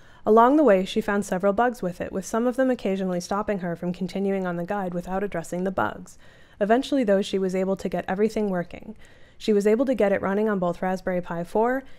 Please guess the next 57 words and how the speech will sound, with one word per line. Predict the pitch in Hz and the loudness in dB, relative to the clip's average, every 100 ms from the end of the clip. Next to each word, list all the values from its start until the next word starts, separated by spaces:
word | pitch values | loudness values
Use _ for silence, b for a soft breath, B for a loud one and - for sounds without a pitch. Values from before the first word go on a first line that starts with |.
| B | B
and | - 202 | -2 2
the | 202 | 2
F | 233 - | 0 -4
T | 226 | -6
two | 226 - 214 | -4 -4 -2
thirty-two | 196 196 196 185 - | -2 -4 -4 -8 -6
H | 220 247 | -6 -6
so | - | -4
that | 190 | -4
it | 175 | -4
could | 185 | -2
be | 190 | 0
run | 190 214 | 0 0
directly | 190 196 - 202 | 0 -2 -2 -4
on | - 208 | -4 -4
her | 180 | -4
computer. | 185 196 - 175 - - - b b | -6 -8 -8 -10 -10 -12 -16 b b
Check | - 226 | -4 -2
out | 247 262 | -2 -2
the | 196 | -2
guide | 190 202 240 | 0 0 0
in | 185 | -2
the | |
Adafruit | - 190 214 214 202 | -2 -4 -2 0 -2
Learning | - 180 165 | -2 -4 -4
System. | 170 - - - - 220 - - - - | -6 -14 -12 -12 -12 -16 -18 -20 -18 0
EuroPython | 247 285 302 277 240 214 214 | 4 6 4 0 0 0 0
twenty | 208 208 196 | 0 -2 -4
twenty | - 233 214 | -4 -4 -2
this | 180 - | -4 -4
year | 170 | -4
will | 170 170 | -2 0
be | 190 | -2
an | 185 | -2
online | 208 214 240 262 | -4 -2 0 -2
conference | 269 175 170 170 170 | -2 -6 -4 -6 -8
from | - 180 | -6 -2
July | 190 190 220 | 0 0 -2
twenty-third | - 247 254 214 180 | -2 -2 -2 -2 -4
to | 175 | -4
twenty-sixth. | - 185 180 - - - - B B B B | -6 -6 -6 -6 -10 -10 -18 B B B B
Attending | 202 214 226 277 | -4 0 2 2
the | |
conference | 294 214 196 185 180 | 0 -2 -2 -4 -4
days | 175 175 | -4 -2
will | 180 | -2
require | 180 175 202 196 | -4 -2 -4 -2
a | 190 | -4
ticket, | - 247 - 160 | -4 -8 -8 -8
and | 175 | -4
participating | 202 208 220 226 226 226 226 | -4 -2 -4 -4 -2 -2 0
in | |
the | 226 | -2
sprints | - 165 165 | -4 -8 -6
will | 175 | -4
be | 185 | -4
free. | 190 220 220 - | -4 -4 -4 -6